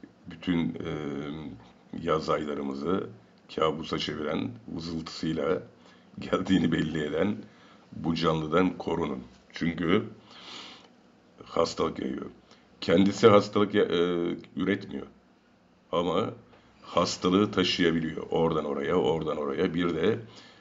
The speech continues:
hamam böcekleri de mesela pis ortamlarda yaşadığı için ev hamam böcekleri. Mesela,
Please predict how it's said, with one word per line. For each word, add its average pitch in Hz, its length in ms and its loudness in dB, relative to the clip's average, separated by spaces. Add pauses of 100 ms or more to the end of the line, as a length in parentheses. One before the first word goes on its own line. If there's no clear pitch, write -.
(100)
hamam 87 440 2
böcekleri 85 560 0
de 80 60 2
mesela 73 420 -4
pis - 180 -10
ortamlarda 73 560 -4
yaşadığı 73 400 -6
için 82 440 -4 (340)
ev 101 180 8
hamam 73 440 0
böcekleri. 67 420 -10
Mesela, 73 440 -4